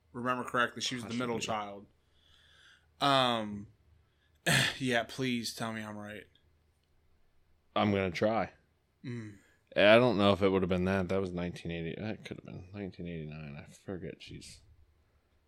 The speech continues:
Speaker 1: Don't you dare say old.
Speaker 2: Older than me.
Speaker 1: <laughs>
Speaker 2: Um, I mean, she's not popping up on the immediate people there.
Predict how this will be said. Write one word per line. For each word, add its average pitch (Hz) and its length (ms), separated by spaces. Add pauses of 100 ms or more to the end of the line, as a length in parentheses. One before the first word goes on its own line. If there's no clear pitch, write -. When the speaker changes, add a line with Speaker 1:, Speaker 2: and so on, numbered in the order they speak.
(120)
Speaker 1:
Don't 113 260
you 113 60
dare 110 220
say 107 200
old. 110 280 (1000)
Speaker 2:
Older 90 1080
than 90 240
me. 82 260 (140)
Speaker 1:
<laughs> 175 1500 (1700)
Speaker 2:
Um, 104 380
I 95 80
mean, 101 180
she's 123 280
not 135 240
popping 101 380
up 92 220
on 87 140
the 87 80
immediate 87 560
people 85 400
there. 78 360